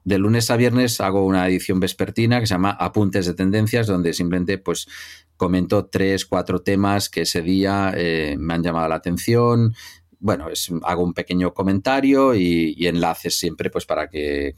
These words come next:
quien quiera, pues, pueda profundizar, ¿no? Además, la edición de pago, e-, esto, Tendencias Plus y los apuntes son de pago. Además, la edición de pago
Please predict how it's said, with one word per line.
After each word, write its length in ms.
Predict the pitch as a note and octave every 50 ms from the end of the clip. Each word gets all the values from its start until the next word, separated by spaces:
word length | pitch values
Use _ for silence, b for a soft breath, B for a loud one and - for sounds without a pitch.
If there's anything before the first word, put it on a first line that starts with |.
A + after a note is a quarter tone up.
| - _ _ -
quien 220 | - E2 D#2 D2+
quiera, 280 | C2+ E2 D#2+ D#2 E2 -
pues, 160 | - E2 -
pueda 440 | - D2+ D2 C#2+ C#2+ C#2+ C#2+ D2 D2+ B B B B B B B
profundizar, 640 | - - - - F2+ E2 D2+ D2 - - B1 A#1+ -
¿no? 200 | E2+ G#2+ A2+ B B B B B B B
Además, 480 | - A2+ A2 A2 A2 A2 B2+ C3+ C#3+ C#3
la 140 | C#3+ C#3 C3
edición 280 | A#2 G#2+ - B2 A#2+
de 100 | B2+ B2+
pago, 500 | A#2 C3+ C3 C3 B2+ C3 C3+ D3+ F3+ - _ _ _ _ _ -
e-, 160 | A#2+ B2+ C3+ B2+
esto, 260 | B2 A#2 - B2 G#2
Tendencias 420 | A2 G2+ A2 A#2+ A#2 - C3 A2+
Plus 320 | - - C3 A#2+ A2 - G2+
y 60 | F#2+
los 200 | F2 F2 F2 -
apuntes 360 | F2+ - G#2+ A2+ A2 B2+ A#2
son 360 | - G2 F#2+ G2+ A2 A2+ - _
de 180 | - - E2 D#2+
pago. 340 | - B1+ B1 A1+ G1+ - _ B B B B B B B B B B _ -
Además, 280 | G#2 G2+ G2 G#2+ A2+ B2+
la 60 | B2+
edición 240 | A#2 A2+ A2+ B2 A#2+
de 60 | A#2+
pago 500 | A2+ A#2+ A#2+ B2 C3 C3+ C3+ - - -